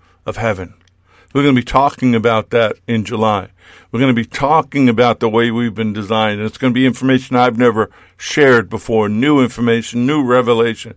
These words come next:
that the Lord has shown me in the scriptures. They were endued. They were soaked into.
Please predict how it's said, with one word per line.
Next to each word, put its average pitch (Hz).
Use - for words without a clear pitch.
that 120
the 127
Lord 127
has 107
shown 131
me 120
in 113
the 101
scriptures. -
They 127
were 147
endued. 127
They 143
were 123
soaked 165
into. 131